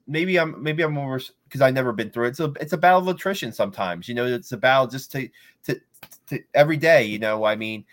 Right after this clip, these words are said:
maybe not for you, but I, I guess, like you said, at prep school, right? You, you, you, you got injured. So,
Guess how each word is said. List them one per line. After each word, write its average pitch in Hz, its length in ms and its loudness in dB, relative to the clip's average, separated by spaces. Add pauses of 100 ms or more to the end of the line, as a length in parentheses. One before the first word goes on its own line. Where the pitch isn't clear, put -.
(180)
maybe 175 300 2
not 180 260 4
for 151 80 -2
you, 127 400 -2 (120)
but 117 200 4 (340)
I, 123 200 2
I 147 100 6
guess, 165 240 -2
like 156 200 -2
you 156 60 -4
said, 160 140 -2
at - 160 4
prep 175 220 0
school, 131 320 -8
right? 127 240 -2
You, 135 140 -6
you, 120 380 -12
you, 127 320 -8 (240)
you 131 160 -10
got 147 140 6
injured. 131 460 -2
So, 117 340 0